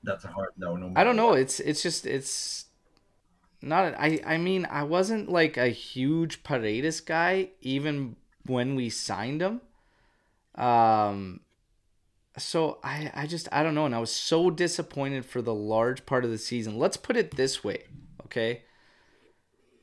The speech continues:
Speaker 2: If we are still unsure, and the majority of the fan base is unsure about Rabiot after doing it for, like, a s-, towards the end of last year and the entire season of this year, and we're still unsure,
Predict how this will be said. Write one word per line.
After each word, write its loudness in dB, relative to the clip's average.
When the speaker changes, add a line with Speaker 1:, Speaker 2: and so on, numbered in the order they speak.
Speaker 2:
If 6
we 2
are 4
still 4
unsure, 0
and -2
the 2
majority 2
of 2
the -4
fan -2
base -2
is -8
unsure -2
about 6
Rabiot 4
after 0
doing -2
it -6
for, 0
like, 2
a 2
s-, -6
towards 2
the 0
end 2
of 4
last 2
year -2
and 0
the 2
entire 0
season -4
of -4
this -2
year, -4
and -4
we're -2
still 0
unsure, -2